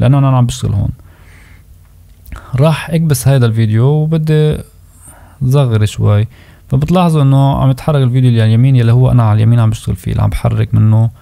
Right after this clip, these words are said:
او عم ب-، عم بعدل في الوقت تبعه. بنفس الوقت اذا بدي احرك بالفيديو اللي على شمال الكورسر يلي هو هذا الخط التماس، فحيتحرك صورة، الصورة اللي على اليمين بنفس الوقت، لانه هذا preview.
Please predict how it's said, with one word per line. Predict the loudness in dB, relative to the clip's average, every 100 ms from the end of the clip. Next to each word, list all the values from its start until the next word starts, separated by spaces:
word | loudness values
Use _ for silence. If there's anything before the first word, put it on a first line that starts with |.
| -12
او | -4 -2
عم | 0
ب-، | -2 -6 -2
عم | 0 2 0
بعدل | 0 0 0 -2
في | -4
الوقت | -6 -2 0 0 -2 -4 -8
تبعه. | -6 -4 -6 -10 -18 -20 -20 -20 -20 -20 -20 -20 -6
بنفس | 0 2 2 0 0
الوقت | 0 2 2 0
اذا | 0 0
بدي | 0 -2
احرك | -2 0 -2
بالفيديو | 0 0 2 2 2 2 0 0 -2 0
اللي | 0
على | 0
شمال | 0 2 2
الكورسر | 0 -4 -2 0
يلي | 0 2 2
هو | 0 0 2
هذا | 2 0 -2
الخط | -2 -4
التماس، | -4 -2 2 2 2 -2 -10 -20 -20 -18
فحيتحرك | -4 -2 -2 -2 -2 -2
صورة، | -2 -2 0
الصورة | -4 -6 -4 0 2
اللي | 2
على | 2
اليمين | 2 2 0 -2 -6 -20 -20 -20 -12 -4
بنفس | -4 -4 -2
الوقت، | 0 0 -2 -2
لانه | 0 0 2 2
هذا | 2 0
preview. | 2 2 2 0 -2